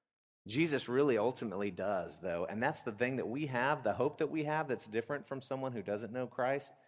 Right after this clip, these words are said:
is we can say, "Hey, things are hard with my kid right now," or, "I don't know where, what's going on," or,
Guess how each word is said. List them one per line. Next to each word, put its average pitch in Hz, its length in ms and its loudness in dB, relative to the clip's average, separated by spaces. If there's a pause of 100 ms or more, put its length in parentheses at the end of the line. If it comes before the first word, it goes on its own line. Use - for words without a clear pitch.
(280)
is 113 120 -2
we 131 140 0
can 156 160 -2
say, 120 320 6
"Hey, 117 640 4
things 151 200 -2
are 113 60 6
hard 127 260 6
with 151 120 -6
my 139 100 -2
kid 151 240 0
right 147 180 4
now," 147 280 2
or, 107 200 4
"I 117 80 8
don't 135 180 2
know 135 100 2
where, 135 300 4
what's 139 200 -2
going 135 320 -2
on," 135 300 2
or, 104 240 2